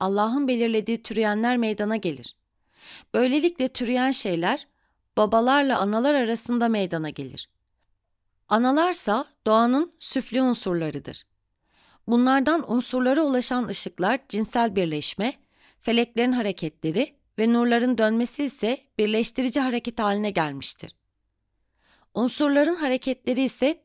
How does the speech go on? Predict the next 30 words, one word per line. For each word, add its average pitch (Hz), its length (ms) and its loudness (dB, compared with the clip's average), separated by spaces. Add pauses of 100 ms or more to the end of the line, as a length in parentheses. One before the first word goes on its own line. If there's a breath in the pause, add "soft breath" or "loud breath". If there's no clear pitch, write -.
doğumla 254 360 4
ortaya 254 300 0
çıkan 226 360 -2
çocuğu 233 320 -4
meydana 220 380 0
getirmek 214 540 -4
için 262 400 -4 (180)
kadının 247 520 -2
doğum 240 280 4
vaktine 220 460 -2
benzer. 147 500 -6 (920 soft breath)
Çocuk 302 420 -2
bu 233 100 0
unsurlarda 240 640 2
gözle 226 400 0
görülen 226 460 0
maden, 208 540 -2 (200)
bitki, 220 480 -4
hayvan, 208 600 -2 (180)
cin 269 260 0
ve 220 100 0
insan 262 420 0
gibi 247 200 -4
türeyenlerin 233 640 0
suretleridir. 202 840 -4 (1200 soft breath)
Dilediğine 302 440 2
güç 302 280 -2
yetiren 254 380 -2
Allah 226 380 0
münezzehtir. 220 800 -4